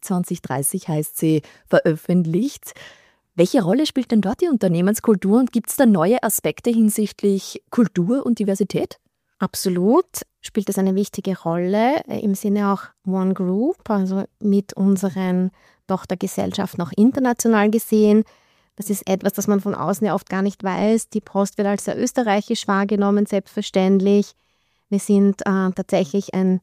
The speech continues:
Speaker 2: internationaler Konzern und das gilt's auch zukünftig noch besser zu stärken und auch H-R-seitig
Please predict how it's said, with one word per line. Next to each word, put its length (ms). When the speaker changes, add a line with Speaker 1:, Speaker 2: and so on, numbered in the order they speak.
Speaker 2:
internationaler 880
Konzern 840
und 140
das 220
gilt's 340
auch 240
zukünftig 540
noch 160
besser 320
zu 140
stärken 720
und 320
auch 420
H-R-seitig 1000